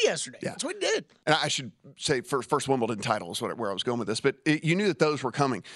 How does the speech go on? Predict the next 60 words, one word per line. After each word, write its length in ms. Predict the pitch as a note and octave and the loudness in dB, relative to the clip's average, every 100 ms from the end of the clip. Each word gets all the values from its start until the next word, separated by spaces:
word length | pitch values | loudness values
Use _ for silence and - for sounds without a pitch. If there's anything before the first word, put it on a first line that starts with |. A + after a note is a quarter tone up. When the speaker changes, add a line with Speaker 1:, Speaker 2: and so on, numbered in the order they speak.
| - - - | -18 -8 -2
Speaker 2:
And, 320 | F#3 F#3+ F#3 - | 2 4 2 2
and, 120 | F3 | 2
and 120 | D#3 | 2
what 140 | F#3+ B3+ | 4 4
I 120 | G3 | 4
also 380 | C#3 E3+ E3 C3+ | 2 2 2 2
saw 400 | - B2+ G#2+ - - - _ | 2 2 0 -6 -16 -20 _
in, 140 | E3 E3+ | 0 4
in 180 | E3+ D3 | 4 4
Alcaraz, 580 | D3+ D3+ C#3+ B2+ B2 - | 4 4 4 2 0 2
and 320 | D3 C#3 C3+ | 2 2 4
this 160 | F#3+ | 4
was 140 | G3 D#3+ | 4 4
another 240 | D3+ D3+ | 4 2
thing 240 | - D3 C3 | 2 2 4
here, 160 | C#3+ | 2
Kelly, 220 | - C3+ B2 | 4 2 4
whenever 240 | B2+ B2 | 2 0
we 80 | A#2+ | 0
take 180 | C#3 C3 | 0 2
a 20 | |
look 220 | B2+ B2+ | 2 2
and, 100 | B2 | 0
and 80 | C3 | 0
we 60 | |
try 180 | B2+ D#3 | 4 4
to 80 | C#3+ | 2
figure 400 | - D3+ C3+ B2+ | 0 -2 2 2
out 300 | B2+ A2+ - - - | 4 0 -6 -16 -6
what 220 | - E3+ D#3 | 0 2 4
we're 100 | C#3+ | 0
getting 520 | A2+ D3 D3 C3 C3 | 2 2 4 0 -2
here 340 | C3+ C3+ B2+ | 0 2 2
in 240 | - C#3+ C3+ | 2 2 2
this 180 | B2 | 2
next 320 | C3+ C3+ - - | 2 2 2 0
kind 180 | D3+ | 0
of 60 | A#2+ | 0
generation, 680 | G#2+ C#3 A#2+ C3 C#3 A2+ G#2+ - - - _ - | 0 2 2 2 2 -2 -4 -14 -20 -20 _ 2
if 120 | D#3+ | 4
I 120 | A#3 | 4
were 60 | D#4+ | 4
to 60 | |
set 280 | - A#3+ - | 2 2 2
you 100 | G3+ | 2
an 80 | D#3+ D3+ | 2 4
over-under 720 | D#3 C#3+ C#3 D3+ A#2 D#2+ - - | 4 4 4 2 -2 -6 -8 0
right 200 | A#2 G2+ | 0 0
now, 300 | F#2 C2 - - | -6 -10 -16 -4
you 80 | D#3 | 0
know, 40 | D3+ | 4
if 80 | |
I 80 | F3+ | 4
were 80 | A#3 | 4
to 40 | |
set 120 | B3 G3 | 2 2
you 100 | F3 | 2
an 80 | - | 4
over-under 680 | D3 E3+ E3 D3 D3+ C3 - | 2 4 2 2 4 2 2
on 460 | C3+ C3 B2 B2 | 2 2 2 0